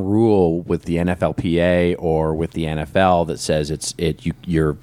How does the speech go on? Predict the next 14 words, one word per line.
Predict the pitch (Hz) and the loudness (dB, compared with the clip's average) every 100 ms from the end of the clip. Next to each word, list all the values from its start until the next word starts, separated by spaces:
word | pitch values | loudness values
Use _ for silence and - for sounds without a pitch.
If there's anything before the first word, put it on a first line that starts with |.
| - | -8
you're | 80 | -4
not | 80 85 | -2 0
allowed | 85 85 87 | 0 0 0
to | 76 | -2
designate | 82 82 87 76 80 | -4 -2 -4 -6 -6
a | 76 73 | -6 -8
fifth | - - 92 - | -8 0 0 0
quarterback | - 82 85 98 101 | 0 2 2 0 -2
or | 104 | -2
something, | 117 110 123 123 - - - - - - _ _ - | -2 -2 -2 -4 -10 -20 -20 -20 -20 -20 _ _ 0
um, | 95 87 80 78 - | 2 4 2 -2 -6
because | - 98 110 95 85 | -8 0 2 2 0
they | - 104 110 | 0 0 0
have | 92 101 110 82 85 80 - | 0 0 0 0 0 -2 -10